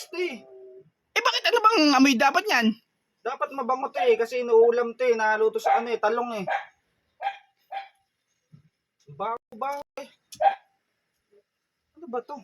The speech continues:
Speaker 2: Eh, bagoong yan, ganyan talaga ang amoy niyan.
Speaker 1: Matagal na yata itong naka-stock dyan eh.
Speaker 2: Yan nga yan sumasarap pagka, la-, ano, pag sobrang tagal na.
Speaker 1: Ganun ba yun? Pag mabaho, ma-, masarap?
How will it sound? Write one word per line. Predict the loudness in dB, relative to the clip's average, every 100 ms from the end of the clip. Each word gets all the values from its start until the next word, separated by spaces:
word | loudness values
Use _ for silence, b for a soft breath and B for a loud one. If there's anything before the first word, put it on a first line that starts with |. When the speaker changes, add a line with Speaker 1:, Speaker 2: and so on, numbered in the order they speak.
| _ _ _ _
Speaker 2:
Eh, | -2
bagoong | 0 2 4 6
yan, | 6
ganyan | 4 4 4
talaga | 4 4
ang | 4 6
amoy | 6 6
niyan. | 6 6 4
Speaker 1:
Matagal | 2 0 -6
na | -6 -6
yata | -4 -2 -4
itong | -4 -8
naka-stock | -10 -10 -14 -16 -14
dyan | -14 -12 -14
eh. | -16 _ _ _ _ _ _ _ _ _ _ _ _ _ _ _ 0
Speaker 2:
Yan | 4
nga | 6 6
yan | 4
sumasarap | 4 4 4 4 2 0
pagka, | 0 4 4 4
la-, | 4 2
ano, | 2 4 4 4
pag | 0
sobrang | 2 2 2
tagal | 2 2 2
na. | 2 2 2 -2 -12 _ _ _ _ -20 _
Speaker 1:
Ganun | -8 -8 0
ba | 0
yun? | 0 -2
Pag | -4
mabaho, | -4 2 2 2 0
ma-, | -4 -4 _
masarap? | -10 -4 0 0